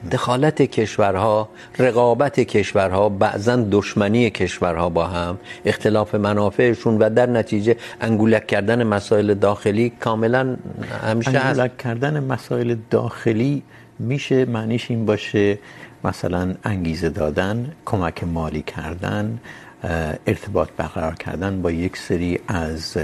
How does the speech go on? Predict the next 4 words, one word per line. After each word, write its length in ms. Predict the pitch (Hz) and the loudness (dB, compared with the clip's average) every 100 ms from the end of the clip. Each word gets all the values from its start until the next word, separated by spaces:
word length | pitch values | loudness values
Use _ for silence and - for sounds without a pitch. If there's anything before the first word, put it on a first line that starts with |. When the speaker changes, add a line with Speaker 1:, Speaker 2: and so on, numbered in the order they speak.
| 82 | -4
Speaker 2:
گروه‌ها، 580 | - 85 80 - 101 101 95 | -6 -4 -6 -2 0 0 -2
جمعیت‌ها، 920 | 98 76 78 76 - - 107 107 - | -4 -4 -6 -10 -14 -4 -2 -2 -6
احزاب، 560 | - 90 95 90 90 87 - - | -8 -8 -6 -2 -2 -2 -8 -4
سازمان‌های، 960 | 85 80 73 76 76 92 87 85 85 | -4 -2 -6 -8 -6 -4 -4 -2 -4